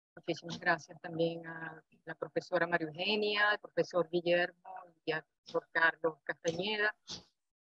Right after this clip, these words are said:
Bueno, creo que hemos aprovechado muy bien, eh, el tiempo programado para este webinar. Eh, se dio un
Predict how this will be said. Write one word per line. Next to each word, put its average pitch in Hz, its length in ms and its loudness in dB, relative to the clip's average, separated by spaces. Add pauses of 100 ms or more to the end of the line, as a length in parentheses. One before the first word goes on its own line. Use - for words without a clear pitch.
Bueno, 214 220 2
creo 185 200 6
que 202 260 8
hemos 190 180 -2
aprovechado 180 640 6
muy 196 340 -6
bien, 196 580 -2
eh, 160 420 2
el 165 140 4
tiempo 160 360 2
programado 175 540 4
para - 280 6
este 170 580 4
webinar. 202 580 4 (500)
Eh, 156 360 -4
se 165 220 2
dio 160 240 4
un 175 280 -2